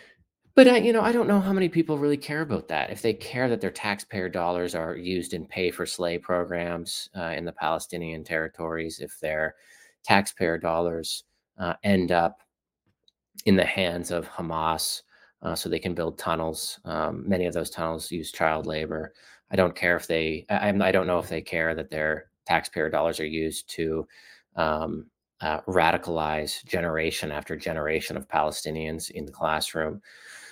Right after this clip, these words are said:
I mean, they might just care m-, mostly about, you know, the cost of living here in Canada, the price of gas, the, the cost of groceries, and so on and so forth. But Canadians need to realize that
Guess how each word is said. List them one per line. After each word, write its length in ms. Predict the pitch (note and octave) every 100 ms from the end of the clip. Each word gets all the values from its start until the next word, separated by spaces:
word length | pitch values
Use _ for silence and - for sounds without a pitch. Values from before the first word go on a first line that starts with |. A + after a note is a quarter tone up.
| - _ _ _ _
I 80 | C3+
mean, 180 | C#3 C3
they 100 | C3
might 200 | C3 C3+
just 220 | C3+ C3+
care 160 | C3+ C3
m-, 260 | A#2+ G#2 G2+
mostly 600 | G#2 C3 D#3 - G#2+ G#2+
about, 340 | G2 G2+ G#2 -
you 80 | A#2
know, 200 | F#2+ F#2+ -
the 80 | G2
cost 300 | F2+ E2 F2
of 100 | F2+
living 260 | G#2+ G#2
here 160 | F#2 F2+
in 60 |
Canada, 580 | F2 F#3+ F#3 F3+ F3 F3
the 80 | C#3+
price 280 | F#2 F2 E2+
of 100 | E2+
gas, 600 | A#2 A2+ A2 A2 - -
the, 420 | E2+ D#2+ D#2+ D#2+
the 80 | D#2
cost 380 | - E2+ E2 -
of 100 | D#2+
groceries, 580 | A#2 A#2 A#2 G#2+ G2+ G2
and 100 | D#2+
so 160 | E2+
on 100 | E2+
and 80 | D#2+
so 180 | - A#2
forth. 420 | - C2+ - _ _ _ _ _ _ _ _
But 360 | A#2 A#2 F#2 -
Canadians 500 | A#2+ C#3+ D3 A2 G#2
need 160 | G#2
to 80 | F2
realize 480 | F#2 G#2 E2 D#2 -
that 160 | D#2+